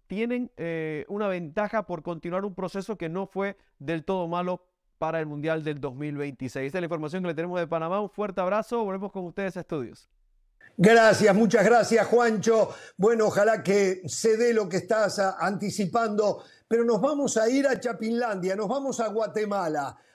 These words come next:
Speaker 2: Allí está Milton Meléndez. Milton,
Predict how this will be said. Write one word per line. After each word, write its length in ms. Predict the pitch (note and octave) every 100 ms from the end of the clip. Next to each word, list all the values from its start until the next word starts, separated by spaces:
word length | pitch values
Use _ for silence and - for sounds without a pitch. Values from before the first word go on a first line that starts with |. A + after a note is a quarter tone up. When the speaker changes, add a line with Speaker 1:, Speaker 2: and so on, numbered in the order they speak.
| -
Speaker 2:
Allí 320 | G3+ G3 C#4+
está 260 | C4+ C4+ B3
Milton 520 | C4 C4+ C4 B3 A3+
Meléndez. 600 | A#3+ A#3+ A3 G3 G3+ G3
Milton, 880 | D#4+ E4 E4 C4 B3 A3 F3 C#3+